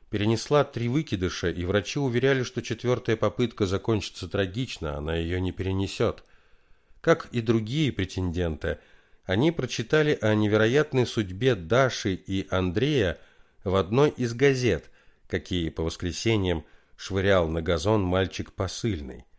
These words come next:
Как и другие претенденты – Гудманы прониклись любовью и нежностью к двум сиротам, чудом выжившим в доме, стены которого пропитаны смертью.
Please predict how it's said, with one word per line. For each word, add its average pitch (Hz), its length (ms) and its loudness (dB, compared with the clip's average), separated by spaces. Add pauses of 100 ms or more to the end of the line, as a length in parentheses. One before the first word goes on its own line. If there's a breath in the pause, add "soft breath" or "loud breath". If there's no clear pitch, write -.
(680)
Как - 400 0 (100)
и 95 260 0
другие 98 500 -2
претенденты – 87 880 -4 (340 soft breath)
Гудманы 123 520 2
прониклись 113 680 2
любовью 107 560 0
и 98 100 -4
нежностью 98 680 -2
к 85 60 -6
двум 95 300 0
сиротам, 101 580 -2 (300 loud breath)
чудом 101 420 0
выжившим 92 720 -2
в 82 140 -8
доме, 98 360 0
стены 101 360 -2
которого 92 500 -2
пропитаны 92 600 -2
смертью. 98 680 -4